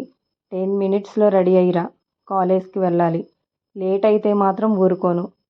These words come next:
వెళ్ళు" అని అంటాడు. వెంటనే చెవి రుద్దుకుంటూ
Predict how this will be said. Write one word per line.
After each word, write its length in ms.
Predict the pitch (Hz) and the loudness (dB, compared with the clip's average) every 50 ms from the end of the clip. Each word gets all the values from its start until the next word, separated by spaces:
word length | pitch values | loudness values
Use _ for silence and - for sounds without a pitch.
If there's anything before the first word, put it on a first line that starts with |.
| _ _ _ | _ _ _
వెళ్ళు" 360 | 190 180 180 175 180 175 175 170 170 - _ _ _ _ _ | -10 -8 -6 -4 -2 -2 -4 -4 -6 -12 _ _ _ _ _
అని 180 | 185 180 185 185 | -10 -8 -6 -6
అంటాడు. 480 | 180 175 170 165 165 180 170 170 170 170 170 - _ _ _ _ _ _ _ _ _ _ _ _ _ _ _ _ _ _ _ _ _ _ _ _ _ _ _ _ _ | -6 -6 -8 -8 -6 -6 -4 -4 -4 -6 -8 -12 _ _ _ _ _ _ _ _ _ _ _ _ _ _ _ _ _ _ _ _ _ _ _ _ _ _ _ _ _
వెంటనే 560 | 190 190 185 190 190 185 240 233 220 202 196 196 233 247 - _ _ _ _ _ _ _ _ | -8 -6 -6 -6 -4 -2 -2 0 0 0 -2 -4 -6 -10 -14 _ _ _ _ _ _ _ _
చెవి 300 | _ _ 214 185 175 185 | _ _ -10 -4 -2 -2
రుద్దుకుంటూ 640 | 185 190 196 180 196 196 196 202 196 190 180 226 233 | 0 0 -2 -2 -4 -6 -4 -4 -4 -4 -2 -2 -4